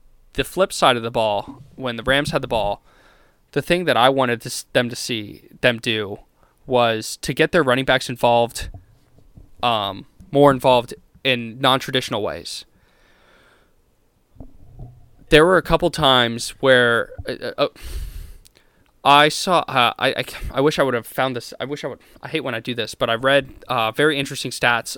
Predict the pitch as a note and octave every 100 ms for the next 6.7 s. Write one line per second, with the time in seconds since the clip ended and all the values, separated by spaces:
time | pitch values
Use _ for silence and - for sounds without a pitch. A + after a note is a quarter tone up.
0 | - B2+ B2 A#2 A2+ - _ _ _ _
1 | - A#2+ A#2 B2 C#3+ - C3 - C3+ B2+
2 | A#2 A2+ - _ C3 B2 A2+ G#2+ - _
3 | _ _ _ _ _ _ _ _ _ -
4 | - C#3 C#3 C3+ - C#3 A#2+ B2 B2+ B2
5 | C#3+ - C3 C3 C3+ B2 - B2+ - C3
6 | C#3+ C3+ C3+ B2+ B2+ B2+